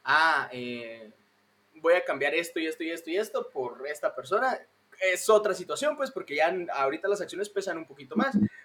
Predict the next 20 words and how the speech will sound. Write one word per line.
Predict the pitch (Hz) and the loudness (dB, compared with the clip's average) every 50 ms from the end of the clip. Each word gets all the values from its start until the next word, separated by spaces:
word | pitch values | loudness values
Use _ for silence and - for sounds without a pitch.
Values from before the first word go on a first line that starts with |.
| _ - | _ -4
Ah, | - - 208 190 156 202 220 | 0 0 0 0 0 0 -2
o | 220 | 2
sea, | - 240 214 | 4 4 4
a | |
los | 214 220 214 208 - - _ _ _ _ _ | 6 4 2 2 -2 -6 _ _ _ _ _
quince, | - 254 277 277 294 269 | -6 -6 -4 -4 -2 -2
dieciséis | 233 208 202 196 175 202 220 220 247 | 0 0 -2 -2 -4 -6 -2 -2 -2
años, | 247 262 254 247 - - - _ _ - | -2 -2 -4 -6 -8 -12 -18 _ _ -6
¿qué? | 196 202 202 185 | -4 -4 -2 -4
O | 156 156 | -6 -6
sea, | - 170 160 156 151 135 123 - - _ _ _ _ _ _ _ _ _ _ _ _ _ _ _ _ _ _ _ _ - 151 147 _ _ _ _ _ _ _ - - - | -4 -2 -2 0 -2 -2 -4 -8 -12 _ _ _ _ _ _ _ _ _ _ _ _ _ _ _ _ _ _ _ _ -20 -20 -20 _ _ _ _ _ _ _ -20 -4 -2
ca-, | 180 - - - 165 | -2 -2 0 0 0
es | 185 185 - - | 0 0 0 -4
mucho | 196 220 247 247 247 254 | -4 -4 -2 0 0 2
lo | 220 208 208 | 2 2 0
que | 185 | -2
puedes | - 165 175 208 | -2 -2 -2 -2
afectar, | 226 - - - 208 208 208 | -2 -4 -2 -2 -2 -2 0
tal | 202 185 | 0 0
vez, | 185 214 214 - - | 0 0 -2 -4 -8